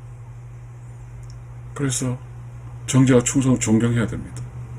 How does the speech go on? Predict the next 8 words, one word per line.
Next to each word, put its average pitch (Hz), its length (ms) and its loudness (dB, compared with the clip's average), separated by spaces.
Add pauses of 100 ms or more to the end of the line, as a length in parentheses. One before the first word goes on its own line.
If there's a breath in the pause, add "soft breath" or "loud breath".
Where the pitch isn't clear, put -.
(1000)
나를 101 280 6
뽑아준 110 340 8
사람이 98 360 4
나와 90 200 4
함께 135 260 2
가기 - 240 -4
때문에. - 280 -6 (3500 loud breath)
그리고 135 400 6